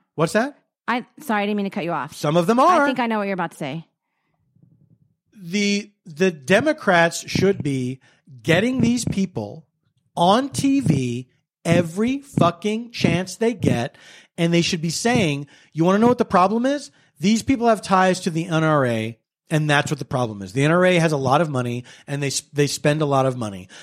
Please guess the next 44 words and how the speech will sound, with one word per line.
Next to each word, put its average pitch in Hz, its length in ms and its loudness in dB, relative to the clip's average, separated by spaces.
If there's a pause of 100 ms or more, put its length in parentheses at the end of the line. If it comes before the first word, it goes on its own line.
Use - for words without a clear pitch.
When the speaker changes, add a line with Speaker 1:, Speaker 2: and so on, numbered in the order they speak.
(100)
Speaker 1:
They 190 140 4
should 196 180 -2
be 202 120 0
saying, 196 440 0 (320)
"Here's 247 280 2
the 262 80 0
problem. 190 600 0
It's 196 200 -2
these 226 440 0
people." 240 540 -6 (480)
Again 226 360 0
and 302 100 -4
again 302 260 2
and 302 80 -4
again. 311 500 2
Speaker 2:
I 302 120 -4
mean 349 180 -2
Speaker 1:
And 359 80 0
not 349 260 2
saying, 285 300 0
like, 220 200 0 (280)
"Well, 262 140 2
I 277 120 4
don't 330 140 2
want 294 100 0
to 240 140 0
abuse 220 1040 0
executive 196 580 0
orders." 175 580 -4 (240)
Like, 262 120 -2
nobody 359 220 2
wants 381 180 -2
to 302 80 0
hear 339 200 2
that 403 160 4
shit. 160 360 -4
Speaker 2:
Yeah, 339 100 -2
but 339 140 0
executive 339 500 -4
orders 311 300 -4
aren't 262 140 -4
gonna 240 120 -2
do 214 140 -4
shit. 185 420 -8